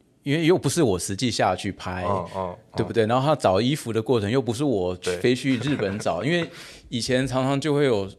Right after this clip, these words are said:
Speaker 1: 一个很大的状况，就是如果你，你希望他的衣-，衣服特别一点，你可能，你不可能在台湾找嘛。
Speaker 2: 对。
Speaker 1: 所以他通常会要求说，“你可不可以给我一笔预算，然后我到哪边去买？”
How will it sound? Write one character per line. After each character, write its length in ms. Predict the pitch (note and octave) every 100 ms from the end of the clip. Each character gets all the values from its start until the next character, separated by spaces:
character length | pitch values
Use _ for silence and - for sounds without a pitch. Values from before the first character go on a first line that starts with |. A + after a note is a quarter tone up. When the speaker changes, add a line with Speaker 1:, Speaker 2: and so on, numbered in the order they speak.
| _ _ _
Speaker 1:
一 80 | C3+
个 100 | B2
很 100 | F#2+
大 140 | A#2+
的 80 | A2+
状 180 | A#2+ B2
况， 160 | A#2+
就 80 | A2+
是 320 | A2 G#2+ A2+ - - -
如 100 | -
果 140 | B2+ C3
你， 400 | G#2 F2 F2 -
你 140 | G2+
希 240 | E2+ - A#2+
望 480 | B2+ B2 G#2+ G2 F#2 -
他 220 | - A#2
的 100 | G#2+
衣-， 200 | A#2 B2 -
衣 100 | A#2
服 140 | G#2
特 200 | - A#2+
别 220 | G#2 F2+
一 80 | F#2
点， 260 | F#2 E2 F2 - - - - -
你 120 | G#2
可 120 | F#2+
能， 220 | F#2 F#2 G2+
你 160 | G2
不 100 | F#2+
可 100 | A#2
能 120 | F#2+ F2+
在 80 |
台 220 | G2 - E2
湾 180 | E2+ F2
找 200 | F#2 - -
嘛。 80 | C#3 _
Speaker 2:
对。 180 | G2 F2 F2
Speaker 1:
所 180 | - A2+
以 80 | G#2+
他 180 | A2
通 200 | A2+ A2
常 120 | A2 F#2+
会 140 | G#2
要 160 | G#2 G2+
求 160 | F#2+
说 160 | F2 G2+
，“你 120 | F2+
可 120 | E2
不 60 | F2+
可 60 | F#2+
以 40 |
给 160 | F#2 F2+
我 140 | F2
一 40 |
笔 180 | F2+ E2+
预 160 | F2 E2+
算， 320 | - F2+ F2
然 100 | F#2+
后 120 | F2 F#2+
我 260 | F2 D#2
到 480 | D2+ G2 F2 E2+ F2+ -
哪 160 | - E2
边 180 | F#2+ F#2+
去 200 | F#2+ G2
买？” 280 | F2 D#2